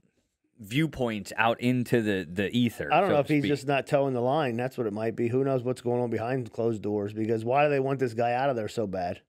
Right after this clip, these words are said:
Speaker 1: Well, he, he's a scapegoat. He's up on the chopping block, and they're bringing him out, and they're gonna use him to,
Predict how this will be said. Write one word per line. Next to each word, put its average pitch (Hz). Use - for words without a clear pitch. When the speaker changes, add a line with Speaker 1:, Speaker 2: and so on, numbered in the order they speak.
Speaker 1:
Well, 82
he, 101
he's 135
a 123
scapegoat. 113
He's 117
up 117
on 120
the 117
chopping 104
block, 95
and 92
they're 98
bringing 101
him 98
out, 92
and 90
they're 104
gonna 92
use 113
him 104
to, 98